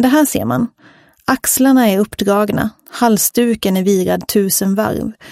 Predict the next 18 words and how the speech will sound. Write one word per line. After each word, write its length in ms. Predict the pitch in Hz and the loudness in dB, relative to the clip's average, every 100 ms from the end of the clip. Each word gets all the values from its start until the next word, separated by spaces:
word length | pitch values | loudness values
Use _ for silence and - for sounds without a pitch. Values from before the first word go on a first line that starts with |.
| - | -20
Och 300 | - - 208 | -12 -4 2
vem 200 | 262 262 | 4 4
jag 180 | 220 190 | 4 2
än 100 | 190 | 0
är 120 | 190 | -2
så 140 | 185 196 | -2 -2
är 80 | |
det 60 | 190 | -4
tydligt. 640 | - 208 202 214 - - - _ | -4 -4 -2 -4 -6 -16 -20 _
Jag 140 | - 254 | 0 2
är 120 | 196 | 2
hundra 500 | 185 214 196 190 190 | 2 4 4 2 -2
procent 440 | - 196 175 180 | -4 -4 -4 -4
obekväm 680 | - 214 180 185 - 220 214 | -2 -2 0 -2 -2 0 0
i 60 | 185 | 0
den 140 | 180 | -2
här 120 | 185 | -2
scenen. 500 | - 226 226 220 220 | -4 -4 -4 -2 -4